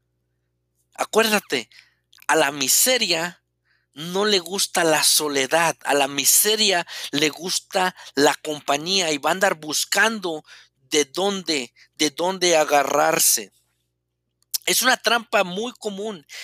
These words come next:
y si no tienes cuidado o no te mantienes alerta, es fácil de caer y ser atrapado.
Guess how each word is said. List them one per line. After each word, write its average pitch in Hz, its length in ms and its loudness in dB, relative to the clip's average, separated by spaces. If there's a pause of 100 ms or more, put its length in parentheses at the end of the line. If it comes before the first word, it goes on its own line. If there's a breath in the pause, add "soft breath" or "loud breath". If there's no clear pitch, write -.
(140 loud breath)
y 156 80 -2
si 165 140 0
no 220 160 -2
tienes 277 340 0
cuidado 185 640 -4 (240 soft breath)
o 139 120 0
no 202 140 0
te 233 120 -2
mantienes 175 560 0
alerta, 214 600 0 (240 loud breath)
es - 240 2
fácil 208 600 0
de 185 100 0
caer 185 360 0
y 185 60 -2
ser 175 220 0
atrapado. 143 680 -6